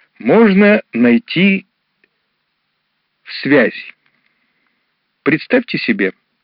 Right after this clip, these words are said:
что исчезнут телеграф, телефон, радио.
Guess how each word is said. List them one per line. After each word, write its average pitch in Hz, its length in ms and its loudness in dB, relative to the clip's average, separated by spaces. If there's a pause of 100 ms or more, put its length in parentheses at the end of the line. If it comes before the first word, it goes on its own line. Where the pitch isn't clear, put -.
(160)
что - 300 -4
исчезнут 165 580 -2
телеграф, 135 540 -2
телефон, 123 480 -2
радио. - 340 -6